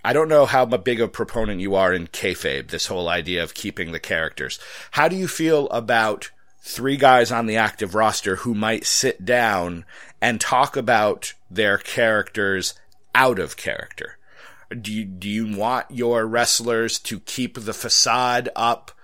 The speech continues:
outside of the ring? Do you mind, are you, do you want them to be saying, "Okay, look, this is the character and I'm doing this"? How do you feel about that whole keeping kayfabe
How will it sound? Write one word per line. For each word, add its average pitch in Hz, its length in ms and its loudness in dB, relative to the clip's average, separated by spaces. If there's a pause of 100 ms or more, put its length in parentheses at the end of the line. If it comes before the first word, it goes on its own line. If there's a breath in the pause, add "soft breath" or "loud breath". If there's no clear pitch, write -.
(600 loud breath)
outside 120 520 4
of 110 120 -4
the 120 100 -4
ring? 147 460 -2
Do 104 100 -8
you 101 180 -4
mind, 101 760 -2
are 104 60 -4
you, 87 140 -8
do 90 200 -12
you 92 100 -4
want 92 360 -4
them 131 240 2
to 131 160 -2
be 117 100 -2
saying, 110 260 0
"Okay, 104 280 -4
look, 95 220 -4
this - 200 -8
is 95 200 -6
the 98 100 -4
character 95 560 -2
and 90 100 -6
I'm 90 140 -8
doing 90 260 -8
this"? 98 160 -6
How 135 140 0
do 151 80 -2
you 143 60 -4
feel 131 280 -4
about 113 300 0
that 98 220 0
whole 101 240 0
keeping 101 440 -6
kayfabe 92 760 -2